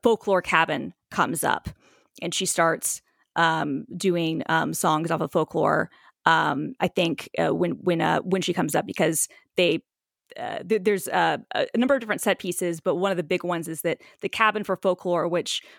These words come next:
was featured in the music videos, but she also used it in her Grammy performance. That's on the main stage, which is not where she spends the majority of her time. She spends the majority of her time, like,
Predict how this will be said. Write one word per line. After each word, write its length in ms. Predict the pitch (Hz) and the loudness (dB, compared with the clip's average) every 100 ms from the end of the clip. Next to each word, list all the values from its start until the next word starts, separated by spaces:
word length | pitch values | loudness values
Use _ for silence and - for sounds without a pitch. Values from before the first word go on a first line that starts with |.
| - | -8
was 120 | 208 | 0
featured 240 | 269 254 | 0 2
in 60 | 226 | 2
the 40 | 208 | 2
music 220 | 196 185 | 0 0
videos, 300 | 180 180 160 | 0 0 0
but 80 | - | 0
she 140 | 208 | 0
also 180 | 190 196 | 2 0
used 300 | 170 175 - | -2 -2 0
it 140 | 175 - | -2 -2
in 300 | 170 170 160 | -4 -4 -6
her 180 | 165 165 | -8 -8
Grammy 300 | - 175 170 | -4 -2 -2
performance. 600 | 170 - 160 170 - - _ _ _ - | -6 -6 -4 -4 -8 -12 _ _ _ 0
That's 280 | 196 208 - - | 2 2 0 2
on 460 | 185 180 170 170 - | 4 4 2 -2 -8
the 260 | 170 160 170 | -8 -6 -4
main 380 | 180 185 190 190 | 0 0 0 -4
stage, 440 | - 147 90 - | -2 -2 -2 -4
which 120 | 202 | -6
is 80 | 196 | 0
not 140 | 247 254 | 0 2
where 80 | |
she 120 | 220 214 | -2 -4
spends 240 | - 190 | -4 -6
the 80 | 180 | -6
majority 320 | 180 185 175 | -4 -2 -2
of 60 | - | -4
her 40 | |
time. 180 | 175 160 | -4 -6
She 100 | - | -6
spends 240 | - 226 | -6 -6
the 60 | 202 | -6
majority 300 | 196 214 208 | -4 0 0
of 60 | 185 | 0
her 80 | |
time, 260 | 165 175 165 | -2 -2 -2
like, 180 | 160 | -4